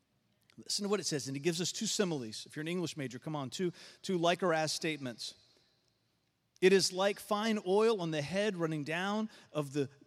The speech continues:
beard, running down Aaron's beard on his robes." I'm gonna explain what that is. In number,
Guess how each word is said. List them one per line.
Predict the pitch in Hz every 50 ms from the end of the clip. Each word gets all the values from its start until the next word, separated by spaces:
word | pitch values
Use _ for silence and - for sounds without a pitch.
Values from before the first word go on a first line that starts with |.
| 143
beard, | 113 - 185 196 208 214 220 220 220 208 175 147
running | 156 170 160 156 151
down | 139 165 170 185 196 208 214 214 214 185
Aaron's | - 165 160 156 151 147 147 131 -
beard | - _ - 123 113 175 190 202 214 220 226 233 185 -
on | 151 156 151 143
his | 151 151 147 131 - -
robes." | 135 123 160 165 170 190 202 214 190 156
I'm | 160 160
gonna | 160 160
explain | 160 - - - - 170
what | 180 180 -
that | 196 180 165
is. | 143 135 131 123
In | 139 143
number, | 147 156 165 175 180 165